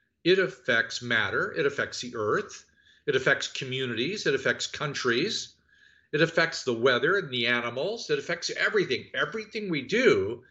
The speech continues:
is affecting everything else. So the choices that we've made,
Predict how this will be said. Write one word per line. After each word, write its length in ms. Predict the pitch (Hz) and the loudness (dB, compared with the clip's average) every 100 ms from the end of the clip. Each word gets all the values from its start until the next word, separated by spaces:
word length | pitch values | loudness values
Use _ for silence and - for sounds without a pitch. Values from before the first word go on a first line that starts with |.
| - _ - | -20 _ 2
is 200 | 160 156 | 2 2
affecting 680 | - 220 226 127 123 131 - | 0 0 2 0 0 -4 -2
everything 520 | 143 135 131 147 170 | -2 -2 -6 -4 2
else. 640 | 208 98 - - - - _ _ _ _ _ _ _ _ _ _ _ _ _ _ _ _ _ _ _ _ | 2 0 -4 -8 -8 -10 _ _ _ _ _ _ _ _ _ _ _ _ _ _ _ _ _ _ _ _
So 200 | - - | -4 0
the 140 | 117 113 | 0 -2
choices 640 | - 190 247 247 254 196 147 | 0 2 2 0 -2 -2 0
that 220 | 131 123 | 0 0
we've 320 | 127 117 95 | -2 -2 -6
made, 680 | 110 196 269 127 - 101 | -6 -4 -2 -6 -8 -20